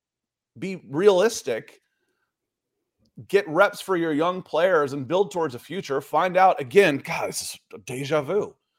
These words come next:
Find out what you've got in Desmond Ridder. Make a firm decision on what you need to do in the offseason.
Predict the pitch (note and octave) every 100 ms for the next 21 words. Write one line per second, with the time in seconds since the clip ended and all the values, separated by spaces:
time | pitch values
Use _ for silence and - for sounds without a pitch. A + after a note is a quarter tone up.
0 | _ _ - G#3 G#3+ G3+ B3 F#3 - D3
1 | A2 C3+ C3 A2+ A#2 B2 G#2 G#2+ G2+ A2
2 | E3 C#3+ E3 A#3 G#3 C3+ - D#3+ D3+ B2
3 | - A2+ G#2+ B2+ B2 C3 B2+ A#2+ A2+ A2
4 | A#2 A2+ A2+ A2 A2+ A2 G#2+ C3 G#3+